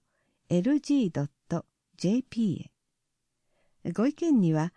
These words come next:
住所、氏名、在勤の方は勤務先の名称と所在地、在学の方は学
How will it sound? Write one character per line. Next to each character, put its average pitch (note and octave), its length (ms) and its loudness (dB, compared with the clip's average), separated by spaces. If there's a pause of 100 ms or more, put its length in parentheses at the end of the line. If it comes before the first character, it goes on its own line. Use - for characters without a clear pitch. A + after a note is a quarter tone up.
(240)
住 G#3+ 300 0
所、 - 340 -6 (220)
氏 - 240 0
名、 D3 300 0 (480)
在 G#3 260 0
勤 C#4 220 2
の C4+ 120 0
方 C#4 320 -4
は D#3+ 200 -4 (100)
勤 G3+ 200 2
務 B3 140 4
先 A3+ 300 -4
の G#3 140 2
名 F#3+ 240 2
称 G#3+ 280 -6
と B3 240 -8
所 - 220 -4
在 C#3+ 340 -4
地、 - 160 -14 (680)
在 G#3+ 260 2
学 D4 260 0
の C#4 120 2
方 C4+ 300 -4
は E3 220 -2 (120)
学 E3+ 200 -2